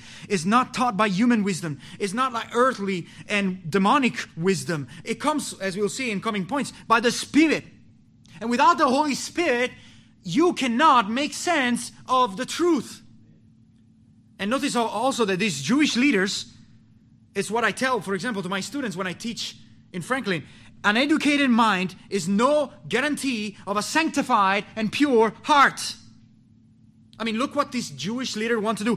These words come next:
They want to kill Jesus. Verse thirty tells us they sought to kill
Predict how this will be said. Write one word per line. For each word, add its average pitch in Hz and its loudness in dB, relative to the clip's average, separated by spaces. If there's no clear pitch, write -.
They 254 2
want 330 2
to - -4
kill 359 4
Jesus. 220 -2
Verse 233 -4
thirty 269 0
tells 247 2
us 214 -2
they 247 2
sought 311 0
to 208 2
kill 285 2